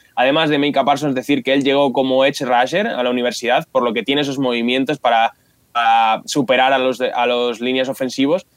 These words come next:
eh, a mejorar el uso de manos en el interior, creo que podría ser un poco mejor y sobre todo los equipos tienen que mirar y van a mirar mucho este año las dudas en cuanto a su cabeza, cómo está su cabeza,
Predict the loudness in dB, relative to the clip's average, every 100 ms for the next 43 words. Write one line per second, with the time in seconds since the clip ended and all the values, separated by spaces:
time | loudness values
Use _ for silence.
0 | _ -4 0 2 2 0 0 0 2 2
1 | 4 2 -4 _ 0 2 2 2 2 0
2 | -2 -2 -2 -2 -2 -2 -2 -2 -2 -2
3 | 0 0 0 -2 -2 -2 -2 -2 0 0
4 | -2 -8 -2 2 2 4 4 4 2 0
5 | 0 0 -2 -2 -2 0 -2 -2 0 0
6 | 0 0 0 0 0 0 0 -2 -2 -4
7 | -4 -2 -2 -2 -4 -8 _ -4 -2 0
8 | 0 0 -4 0 0 0 0 -2 -4 _
9 | -4 -2 0 2 4 2 0 0 0 0
10 | 0 -2 0 2 2 2 2 4